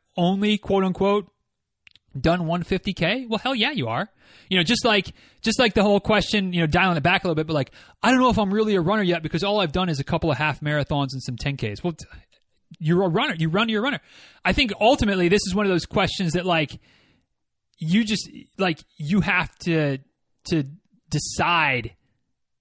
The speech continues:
if you can call yourself, like, like, it's not, it's not, fr-, like, I can tell you, like, "Yeah, dummy, like, of course you're an ultra runner. You run a fifty K, you're an ultra runner."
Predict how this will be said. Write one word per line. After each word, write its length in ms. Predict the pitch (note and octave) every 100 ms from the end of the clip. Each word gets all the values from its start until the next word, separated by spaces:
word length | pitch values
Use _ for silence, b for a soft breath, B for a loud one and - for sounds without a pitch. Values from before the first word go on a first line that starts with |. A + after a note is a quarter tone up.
| _ _ _ _
if 120 | D3+ D#3
you 120 | D3+
can 140 | C#3+
call 220 | - C3
yourself, 300 | B2 A#2 -
like, 200 | E3 D#3 B B B
like, 140 | F#3+ E3+
it's 160 | D#3
not, 180 | G#3 A#3+ - _
it's 180 | F#3 -
not, 220 | B3 -
fr-, 120 | - G#3+
like, 200 | G3 G3+
I 60 |
can 160 | B3+ G3+
tell 200 | A3+ A#3+
you, 120 | F#3+
like, 160 | F#3 A#3
"Yeah, 160 | B3+ C3+ - _ _ -
dummy, 300 | C#3 D#3 A3+
like, 160 | A3+ G#3+
of 80 | G3
course 360 | - A#3+ A3
you're 180 | F#3+ D#3+
an 100 | D3+
ultra 280 | C#3+ B2+ C3+
runner. 300 | B2 G#2+ G2+ _ E3+
You 120 | F#3+
run 120 | A#3
a 40 |
fifty 240 | G#3 A3 G#3+
K, 160 | A3
you're 160 | G#3+ G3
an 60 | E3+
ultra 280 | D#3 D3+
runner." 260 | B2 A2